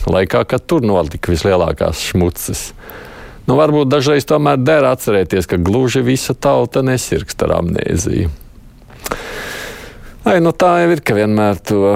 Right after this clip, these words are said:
skabārgu citur vieglāk ieraudzīt, lai gan, nu, te tiešām nav skabārga, te, nu, ir baļķi visos galos.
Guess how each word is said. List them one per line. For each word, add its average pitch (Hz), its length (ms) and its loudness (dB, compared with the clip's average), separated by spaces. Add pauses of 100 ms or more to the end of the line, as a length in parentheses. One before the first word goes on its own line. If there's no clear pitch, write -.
skabārgu 107 960 0
citur 123 400 -2
vieglāk 104 480 2
ieraudzīt, 101 560 2
lai 104 80 2
gan, 104 160 0
nu, 107 160 0
te 101 160 -2
tiešām 98 400 0
nav 120 160 2
skabārga, - 720 -2
te, 101 160 -2
nu, 95 140 0
ir 92 100 2
baļķi 104 480 0
visos 82 380 -2
galos. 82 480 -2